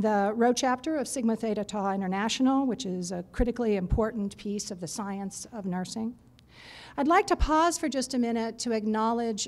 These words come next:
all of our poster, uh, presenters and our students. This is the most important piece, perhaps, of what we do today, because it's about creating new knowledge,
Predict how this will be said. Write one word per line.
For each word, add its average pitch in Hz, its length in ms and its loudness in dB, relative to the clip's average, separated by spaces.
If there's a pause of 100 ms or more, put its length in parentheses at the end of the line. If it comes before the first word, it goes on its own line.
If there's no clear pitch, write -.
all 220 280 4
of 202 160 0
our 190 180 2
poster, 185 840 -4 (440)
uh, 180 280 -6
presenters 220 760 0
and 208 100 -2
our 185 140 -2
students. - 720 -4 (1000)
This 320 180 0
is 370 120 2
the 359 80 0
most 269 280 0
important 247 480 0
piece, 233 360 -4
perhaps, 196 480 -2
of 190 80 -6
what 196 160 -2
we 214 120 -4
do 196 220 -2
today, 170 560 -4
because 240 320 -4
it's 254 120 -4
about 269 300 -2
creating 240 600 2
new 262 220 4
knowledge, 208 800 4